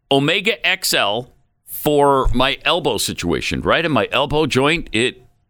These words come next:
uh, flared up and was, like, hot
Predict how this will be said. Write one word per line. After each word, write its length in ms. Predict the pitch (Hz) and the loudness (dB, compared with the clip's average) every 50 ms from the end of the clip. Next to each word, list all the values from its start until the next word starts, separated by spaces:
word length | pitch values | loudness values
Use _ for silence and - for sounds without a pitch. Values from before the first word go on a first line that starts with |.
| _ - | _ -6
uh, 240 | 87 80 71 69 71 | -4 -2 -2 -4 -6
flared 420 | - - - 135 147 156 156 143 | -6 -4 -2 0 2 2 2 2
up 300 | 131 135 143 135 - - - - | 2 0 0 0 -4 -10 -8 -6
and 520 | 98 98 95 92 90 92 90 90 90 - - - | -4 -2 0 0 0 0 0 0 -2 -4 -6 -6
was, 500 | 98 95 92 85 85 82 76 - - - - _ _ _ _ _ - | -2 0 0 0 0 -2 -4 -6 -8 -10 -14 _ _ _ _ _ -6
like, 320 | 92 90 85 76 - - - | -4 -2 -2 -4 -6 -14 -10
hot 480 | - - - 110 127 139 143 - - - | -8 -2 0 0 0 0 -2 -4 -10 -14